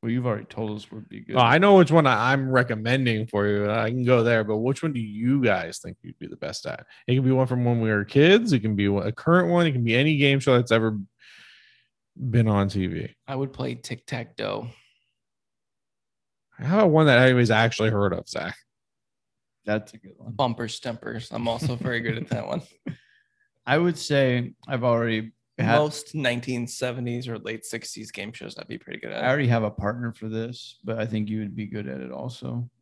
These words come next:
Speaker 1: Um, me and Vance, I think we could win Amazing Race.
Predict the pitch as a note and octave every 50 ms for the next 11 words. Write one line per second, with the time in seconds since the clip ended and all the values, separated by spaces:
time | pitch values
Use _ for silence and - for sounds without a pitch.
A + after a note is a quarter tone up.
0 | _ - A#2+ A2+ A2 A2 A2+ A2+ A2+ A2+ A#2 A2+ A#2 A#2 A2+ - A#2 A#2+ A#2 A#2
1 | A#2+ - A#2 A#2 - G#2+ G#2 - - A#2+ A#2+ A#2+ - B2 A2+ A2 A2+ A#2+ A2+ A2+
2 | A2+ A2+ A#2 B2 A#2 A#2 A#2 - - - A3 - - - - - - - -